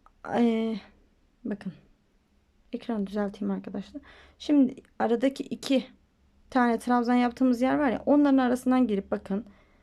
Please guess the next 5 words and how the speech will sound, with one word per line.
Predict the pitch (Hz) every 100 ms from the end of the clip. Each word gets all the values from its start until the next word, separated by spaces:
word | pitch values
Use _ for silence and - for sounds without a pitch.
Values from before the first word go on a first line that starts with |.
| _ _
Şu | - -
ara | - 254
yerden | 262 254 208 196 214 269 - _ _ _ _ _ _ _ _
girdim | 262 254 202 208 202
bakın. | 202 208 240